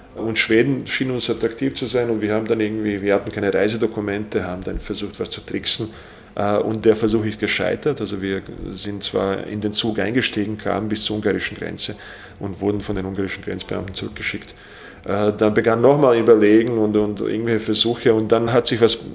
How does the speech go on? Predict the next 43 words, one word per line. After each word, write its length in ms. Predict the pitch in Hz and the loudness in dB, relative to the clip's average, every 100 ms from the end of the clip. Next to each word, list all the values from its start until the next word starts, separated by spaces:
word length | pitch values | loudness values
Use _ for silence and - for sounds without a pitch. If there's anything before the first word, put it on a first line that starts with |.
| - | 0
aufgemacht, 540 | 107 120 - 117 107 | 4 4 4 2 2
so 100 | - | 0
ein 60 | 107 | -2
kleines 300 | 113 110 - | 2 2 2
Fenster. 500 | 107 127 - 131 - - - - - | 0 2 2 2 0 -10 -20 -16 -2
Es 140 | - | 2
hat 140 | 107 | 4
geheißen, 500 | 113 104 113 - 135 | 4 4 4 4 2
in, 220 | 113 110 107 | 0 0 0
in 280 | 107 107 | -2 -2
Dreiskirchen, 640 | 107 104 - - 165 165 147 | 0 2 2 2 0 2 0
also 200 | 107 101 | 2 0
in 100 | 120 | -2
Österreich, 460 | 139 - 156 131 - | -2 4 4 4 0
da 80 | 110 | -6
gibt's 220 | 104 - | -4 -2
ein 120 | 104 92 | -2 -2
Lager 480 | 104 156 165 135 | 0 4 4 4
für 140 | 123 113 | 0 -6
die 80 | 107 | -4
Flüchtlinge 680 | 156 160 170 160 151 135 | -4 -2 -2 -2 0 0
und, 140 | 110 107 | -2 -6
und, 80 | - - 80 95 - 104 - 95 | -10 -12 -10 -8 -10 -12 -12 -8
äh, 280 | 107 110 113 | -6 -4 -4
und 240 | 113 110 | -4 -2
da, 80 | 110 110 - | -2 -2 0
da 100 | 117 | 0
gibt's 340 | 127 110 - | 0 -4 0
noch 420 | 120 117 - - | 2 2 -2 -8
Platz. 440 | - 135 - - - - - - | 2 2 4 0 -2 -20 -20 -4
Einerseits 460 | 120 147 160 143 135 | 2 4 6 6 6
und 120 | 127 | 2
andererseits 580 | 139 170 160 160 156 - | 4 4 6 6 6 4
sind 180 | 143 | 4
dort 140 | 143 139 | 4 4
sehr 160 | 143 | 2
viele 240 | 139 147 139 | 4 6 6
Ukrainer 560 | 131 113 104 147 202 202 - - - - - | 4 -2 0 0 0 -2 -18 -20 -20 -18 -4
und 220 | 131 117 | -2 0
über 160 | 123 120 | 2 2
Dreiskirchen 540 | - 127 - 139 131 | 4 2 2 0 -2
unter 240 | 110 104 | -2 -2
Wien. 340 | 123 160 165 | 0 0 0